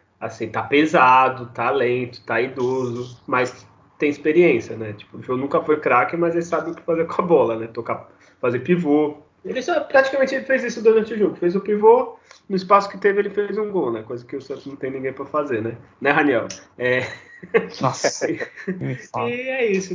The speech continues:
Speaker 1: Na zaga do Santos, acho que meio jogador, se for craque, eu acho que um terço de jogador já, já faz gol. <laughs> É, Julião,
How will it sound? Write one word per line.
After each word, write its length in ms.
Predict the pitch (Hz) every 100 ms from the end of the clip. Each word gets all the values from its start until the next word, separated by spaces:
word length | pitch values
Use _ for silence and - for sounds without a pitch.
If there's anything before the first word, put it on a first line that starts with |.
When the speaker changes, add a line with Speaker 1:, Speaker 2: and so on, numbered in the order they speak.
| 180
Speaker 1:
Na 140 | 196 190
zaga 260 | 202 220
do 80 | -
Santos, 260 | - 214 214
acho 160 | -
que 100 | 233
meio 280 | 196 196 226
jogador, 640 | 208 202 180 151 165 208
se 140 | 220 -
for 180 | 208
craque, 500 | 214 185 165 214 -
eu 60 | 226
acho 120 | 185
que 280 | - 220 202 185 - 180
um 180 | 220
terço 480 | 285 170 156 156 139
de 140 | 131 127
jogador 420 | 120 117 123 139
já, 240 | 165 180
já 120 | 170
faz 240 | 175 185 185
gol. 320 | 139 117 120 _ _ _ - - - -
<laughs> 200 | 185 - - - - _ _
É, 540 | 143 127 127 123 123 120
Julião, 580 | 120 185 208 170 107 110